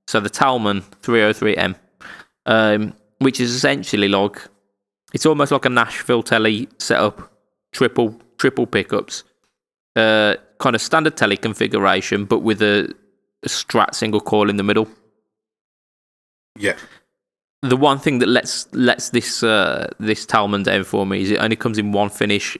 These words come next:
Speaker 1: and it's, uh, tri-burst or something like that. Essentially, three-tone
Speaker 2: Yeah.
Speaker 1: sunburst. So it looks
Speaker 2: Yeah.
Speaker 1: a bit, just a bit, bleh.
Speaker 2: Yeah, a bit kind of,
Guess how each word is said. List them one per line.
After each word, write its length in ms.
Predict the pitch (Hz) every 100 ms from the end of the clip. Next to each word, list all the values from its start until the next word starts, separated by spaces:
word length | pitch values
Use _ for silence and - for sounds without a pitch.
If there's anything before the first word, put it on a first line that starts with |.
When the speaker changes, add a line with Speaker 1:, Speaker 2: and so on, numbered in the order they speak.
| -
Speaker 1:
and 100 | 113
it's, 340 | - - - - _ _ _ _ _ _ _ _ -
uh, 520 | 104 98 95 90 80 - - - _ _ _ _ _
tri-burst 920 | - - 113 101 98 98 104 101 -
or 60 | 113
something 260 | - 113 98
like 200 | 90 -
that. 60 | -
Essentially, 520 | - 113 - 95 90 - _ _ -
three-tone 420 | 110 104 95 98
Speaker 2:
Yeah. 40 |
Speaker 1:
sunburst. 540 | 95 104 98 95 - - _ _ _ _ _ _ _ _ _ _ _ _ -
So 140 | 123
it 60 | 113
looks 260 | 123 - 123
Speaker 2:
Yeah. 40 |
Speaker 1:
a 20 |
bit, 280 | 107 107 - - _ _ - _ _ _ _ _ _ _ -
just 200 | 180 -
a 60 |
bit, 360 | - 117 104 -
bleh. 460 | - 107 101 98 92 - _ _ _ _ _ _ _ _ _ _ _ _ _ _ _ _ _ _ _ _ -
Speaker 2:
Yeah, 300 | 101 82 -
a 40 | 92
bit 260 | 95 87
kind 300 | - 87 82
of, 220 | 82 80